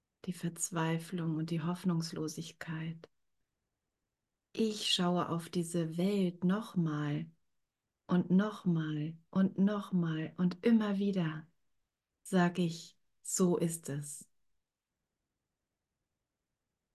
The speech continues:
Das sind todessüchtige, wahnsinnige Tiefschläfer, <laughs> die sowas machen. <laughs>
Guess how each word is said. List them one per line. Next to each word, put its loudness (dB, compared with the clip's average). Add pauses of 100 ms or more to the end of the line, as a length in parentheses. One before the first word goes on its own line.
(1900)
Das 2
sind 4
todessüchtige, 4 (340)
wahnsinnige 4
Tiefschläfer, 0 (160)
<laughs> -8
die 8
sowas 8
machen. 2 (920)
<laughs> 8